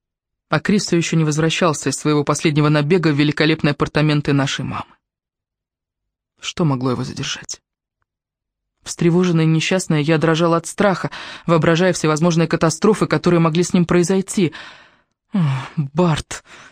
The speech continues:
подозрительный муж, он поймал Криса, вызвал полицию. Криса бросили в тюрьму. А мама, должно быть, стояла рядом и изображала некоторый шок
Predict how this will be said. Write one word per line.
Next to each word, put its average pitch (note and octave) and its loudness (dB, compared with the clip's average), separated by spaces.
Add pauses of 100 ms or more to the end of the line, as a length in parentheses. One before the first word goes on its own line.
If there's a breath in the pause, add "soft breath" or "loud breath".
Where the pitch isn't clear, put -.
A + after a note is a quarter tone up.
(160 loud breath)
подозрительный F3+ 2
муж, F#3 2
он F3 4
поймал A3 4
Криса, - 0 (280 loud breath)
вызвал F#3+ 2
полицию. A#3+ 2 (280 loud breath)
Криса D#3+ 0
бросили D#3+ 0
в D3+ -2
тюрьму. C#3+ -4 (480)
А F3 2
мама, F#3 0 (260 soft breath)
должно F3+ 2
быть, F#3+ 2
стояла A3 2
рядом B3 4
и A3 2
изображала G3+ 2
некоторый D4+ 2
шок - -4